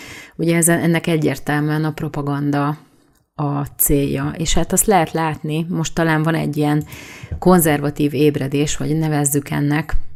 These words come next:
mert a Netflixnek is hatalmas visszaesései vannak, tehát a Netflix az ugye bevallottan meleg propagandára költi azokat a havidíjakat, amivel az emberek őt megtámogatják.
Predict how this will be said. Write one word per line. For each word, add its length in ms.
mert 180
a 60
Netflixnek 680
is 160
hatalmas 520
visszaesései 840
vannak, 400
tehát 220
a 40
Netflix 540
az 120
ugye 180
bevallottan 880
meleg 260
propagandára 800
költi 400
azokat 400
a 40
havidíjakat, 800
amivel 540
az 160
emberek 520
őt 240
megtámogatják. 1040